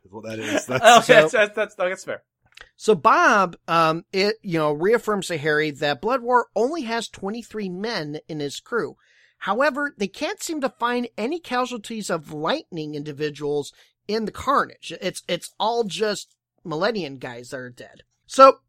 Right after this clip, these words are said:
Speaker 3: Harry begins putting the pieces together and realizes that Lightning has a major and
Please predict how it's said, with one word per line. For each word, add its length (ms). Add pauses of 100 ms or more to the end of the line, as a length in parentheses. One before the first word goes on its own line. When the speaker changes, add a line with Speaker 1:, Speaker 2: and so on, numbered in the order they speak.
(140)
Speaker 3:
Harry 280
begins 320
putting 340
the 100
pieces 460
together 420
and 220
realizes 480
that 260
Lightning 640
has 300
a 80
major 800
and 160